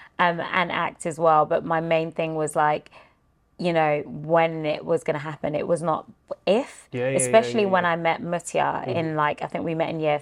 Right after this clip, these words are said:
Speaker 1: three or four in
Speaker 2: Yeah.
Speaker 1: primary school. And from then, it would just felt, like, natural. Everything has always been just sort of, like, progressively, like, towards that direction.
Speaker 2: Yeah, yeah, yeah.
Speaker 1: So, yeah.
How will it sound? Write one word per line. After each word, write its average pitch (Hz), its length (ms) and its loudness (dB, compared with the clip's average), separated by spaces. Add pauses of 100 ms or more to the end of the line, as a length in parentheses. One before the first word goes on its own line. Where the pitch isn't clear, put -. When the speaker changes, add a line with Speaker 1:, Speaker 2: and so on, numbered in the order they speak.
(140)
Speaker 1:
three 151 200 2
or 151 80 0
four - 520 4
in 135 80 -2
Speaker 2:
Yeah. 117 100 -2
Speaker 1:
primary 160 280 0
school. 92 400 -2 (360)
And 180 180 -2
from 175 240 0
then, 170 240 2
it 175 140 -4
would 160 120 -6
just - 240 -6
felt, 160 280 2
like, 151 180 0
natural. 165 540 -2
Everything 165 420 -2
has 156 140 -4
always 160 260 0
been 156 180 -6
just 156 180 -10
sort 190 120 -4
of, - 80 -8
like, 151 200 -2
progressively, 160 600 -4
like, 143 260 -6
towards 156 380 -2
that - 160 -2
direction. 147 640 -4
Speaker 2:
Yeah, 123 160 -2
yeah, 117 220 -4
yeah. 110 180 -6
Speaker 1:
So, 156 420 0
yeah. 175 360 0